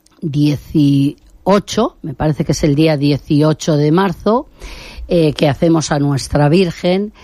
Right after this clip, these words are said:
eh, esa ofrenda, las tres comisiones, eh, mm, gente del pueblo de Benidorm que nos quiere acompañar, fiestas mayores patronales con sus,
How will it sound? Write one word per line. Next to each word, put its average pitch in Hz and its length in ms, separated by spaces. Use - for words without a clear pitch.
eh, 151 280
esa 147 240
ofrenda, 165 480
las 135 300
tres 170 360
comisiones, 160 1000
eh, 151 680
mm, 156 380
gente 165 540
del 151 200
pueblo 156 540
de 147 120
Benidorm 147 440
que - 160
nos 139 240
quiere 151 480
acompañar, 165 1000
fiestas 147 520
mayores 147 580
patronales 170 840
con 147 340
sus, - 420